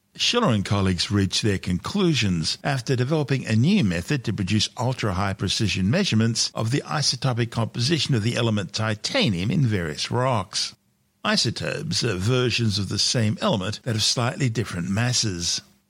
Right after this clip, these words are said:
And the isotopic composition of titanium is modified when crust is formed on the Earth. And this makes titanium isotopes useful to trace how surface material like the crust is recycled into the Earth's mantle through geologic time.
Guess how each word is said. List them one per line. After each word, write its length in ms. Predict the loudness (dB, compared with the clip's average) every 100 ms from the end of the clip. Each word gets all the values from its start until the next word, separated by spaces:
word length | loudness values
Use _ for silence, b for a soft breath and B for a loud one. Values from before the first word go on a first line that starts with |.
| _ _ _ _ -2
And 180 | 0 2
the 80 |
isotopic 600 | 2 0 -2 0 0 -2
composition 560 | -2 -2 -2 -2 -2 -2
of 140 | -4
titanium 800 | -2 -2 -2 -2 0 2 2 0 0
is 220 | -2 2
modified 640 | 2 2 -2 -2 -2 -2
when 240 | 0 0 0
crust 460 | -2 -4 -4 -4
is 160 | -4 -4
formed 360 | 0 0 0 -4
on 140 | -6
the 160 | -4 -2
Earth. 520 | 0 0 -2 -8 -20 _ _ _ _ _
And 120 | 0 2
this 200 | 2 2
makes 300 | 0 0 -2
titanium 580 | -4 -4 -4 -2 -2 -2
isotopes 720 | -4 -4 -4 -2 -2 -2 0
useful 560 | 0 0 -2 -4 -4 -4
to 80 | -2
trace 380 | 0 0 0
how 240 | -2 -4 -2
surface 500 | 0 0 -2 -4 -2
material 480 | -2 0 0 0 0
like 300 | 0 -2 -6
the 100 | -6
crust 460 | -2 -2 -4 -6 -6
is 180 | -4 0
recycled 720 | 0 0 0 0 -2 -2 0
into 160 | 0 0
the 180 | 0
Earth's 240 | -2 -4 -2
mantle 380 | -2 -2 -4 -6
through 240 | -2 -2
geologic 680 | 0 -2 -2 -2 -8 -8 -8
time. 640 | -4 -2 0 0 0 -2